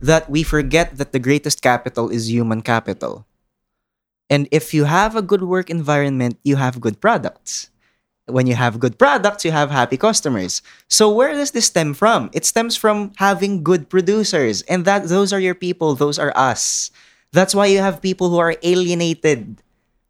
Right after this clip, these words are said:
from their own product because they don't feel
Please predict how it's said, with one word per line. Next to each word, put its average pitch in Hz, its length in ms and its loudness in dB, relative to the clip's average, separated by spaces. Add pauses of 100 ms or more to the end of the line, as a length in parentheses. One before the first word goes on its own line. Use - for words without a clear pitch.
(100)
from 175 160 0
their 156 180 2
own 165 240 0
product 156 500 0
because 151 340 -2
they 170 160 2
don't 190 280 0
feel 220 460 0